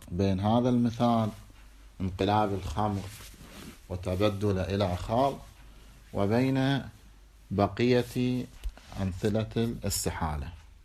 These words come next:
فمن تلك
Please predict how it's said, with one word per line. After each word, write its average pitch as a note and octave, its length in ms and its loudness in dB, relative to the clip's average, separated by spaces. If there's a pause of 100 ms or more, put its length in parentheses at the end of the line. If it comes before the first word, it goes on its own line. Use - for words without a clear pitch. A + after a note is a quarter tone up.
(4000)
فمن A#2 1000 6
تلك C#3 440 4